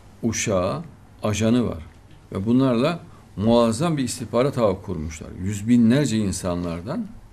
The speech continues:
oluşan bir istihbarat ağı. Ve içimizde de birçok kalleş kahpe var. Bunlar da bunlara sürekli istihbarat sağlıyorlar. Dolayısıyla ayrı gayrı bir şey yok. İttihat-ı İslam'ın dışında çözüm olmaz.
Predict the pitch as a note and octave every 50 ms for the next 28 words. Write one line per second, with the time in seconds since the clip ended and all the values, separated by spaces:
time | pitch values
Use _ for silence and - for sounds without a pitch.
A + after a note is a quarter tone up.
0 | - - - - - A2+ A2 G2+ F2+ - - C3 D#3 G#3+ - - - - - -
1 | - - - - - - B2 A#2+ A2 - D3 B2+ - - A2+ A2+ A2 G#2 G#2 -
2 | E2+ D#2+ D#2+ D#2 - - - - - - - - - - - - - - A2+ B2+
3 | - - - - - C#3 C3+ C#3 D3+ F3 F3 C#3+ B2 A2+ - - E3+ - E3 -
4 | A#2+ A2 A2 A2 C3 C#3+ B2+ - - - B2 A2 G2+ F#2+ - F3 F3 B2+ F#2 -
5 | - - - - - - - - - - - - - - - - - A#2+ B2 C3+
6 | D3+ F3 F3+ E3 D3 C3 B2+ B2 B2 B2 B2 B2 - G#3+ F3+ D#3 F3 C3+ - -
7 | C#3+ - C3 B2 C3 D3 C3 - - A#2+ G#2 F#2 E2+ F2 E2 D#2 - - E2+ -
8 | - - - - - - - - - - - - B2+ B2+ C#3+ D#3 D3+ - F#3+ -
9 | - B2+ B2+ C#3 D3 C3+ B2 B2+ C3+ D3 C3+ A#2+ A2 - - C3 B2+ B2 C#3 C3+
10 | A#2+ - - - - - - - - - - - - - - - - - - -
11 | - - - - - - - - - - - - - - D#3 C#3+ D3 - D#3+ G3
12 | - D3+ F#3+ - - - - D#3 D3 E3 E3 D3 C3 - - D#3+ D#3+ D#3+ - C#3+
13 | C3+ B2 C3+ C3+ C3 C3 C3 C3 C#3 D3 B2+ G2+ - - - -